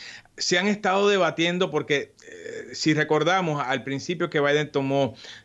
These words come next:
tomó poder allá para el veinte de, de, de enero, se estableció una moratoria inicial para las deportaciones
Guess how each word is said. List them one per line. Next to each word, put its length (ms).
tomó 300
poder 320
allá 280
para 160
el 60
veinte 320
de, 340
de, 380
de 180
enero, 400
se 500
estableció 540
una 140
moratoria 600
inicial 480
para 200
las 160
deportaciones 840